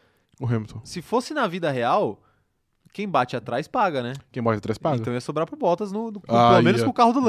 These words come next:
Speaker 2: Lando
Speaker 1: ter que
Speaker 2: ali.
Speaker 1: pagar tudo isso aí. <laughs>
Speaker 2: Mas quem ia ter que pagar o, o carro do Leclerc ia ser o Stroll.
Speaker 1: O Stroll.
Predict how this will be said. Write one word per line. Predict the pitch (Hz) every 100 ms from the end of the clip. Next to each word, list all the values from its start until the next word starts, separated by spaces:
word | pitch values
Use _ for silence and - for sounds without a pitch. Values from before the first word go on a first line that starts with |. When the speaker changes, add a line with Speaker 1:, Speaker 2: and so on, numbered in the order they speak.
| 196
Speaker 2:
Lando |
Speaker 1:
ter | 180
que | 147
Speaker 2:
ali. |
Speaker 1:
pagar | 135 139 143
tudo | 131
isso | -
aí. | 202 175 131
<laughs> | 165 - _ -
Speaker 2:
Mas | 147 151
quem | 196 226
ia | 208
ter | 175
que | 160
pagar | - 143 135 127 120
o, | 113 113 -
o | 110
carro | - 117 110 110
do | 107 147
Leclerc | 175 - 127 170 175 113
ia | 113
ser | 117 - 127
o | 165
Stroll. | - 127
Speaker 1:
O |
Stroll. | 123 139 117 104